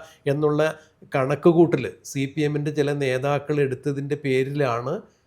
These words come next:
ശൈലജ ടീച്ചറെ ഈ ശല്യം ഒഴിവാക്കാൻ വേണ്ടി വടകരയിൽ എം പി ആയി കൊണ്ട് നിർത്തിയത്. അതിനൊരു, ഒരു പ്രത്യേക പേര് അവർ പറഞ്ഞു. ഏഹ്, വടകര മണ്ഡലം ഏത് വിധേനയും പിടിച്ചെടുക്കണം, അതിന് ജനസമ്മതിയുള്ള ജനകീയ നേതാവായ ശൈലജ തന്നെ മത്സരിക്കണം എന്നാണ് പറഞ്ഞത്.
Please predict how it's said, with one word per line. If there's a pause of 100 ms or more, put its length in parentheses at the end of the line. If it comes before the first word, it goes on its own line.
ശൈലജ
ടീച്ചറെ
ഈ
ശല്യം
ഒഴിവാക്കാൻ
വേണ്ടി
വടകരയിൽ (400)
എം
പി
ആയി
കൊണ്ട്
നിർത്തിയത്.
അതിനൊരു, (200)
ഒരു
പ്രത്യേക
പേര്
അവർ
പറഞ്ഞു. (800)
ഏഹ്,
വടകര (200)
മണ്ഡലം
ഏത്
വിധേനയും
പിടിച്ചെടുക്കണം,
അതിന്
ജനസമ്മതിയുള്ള
ജനകീയ
നേതാവായ
ശൈലജ
തന്നെ
മത്സരിക്കണം
എന്നാണ്
പറഞ്ഞത്.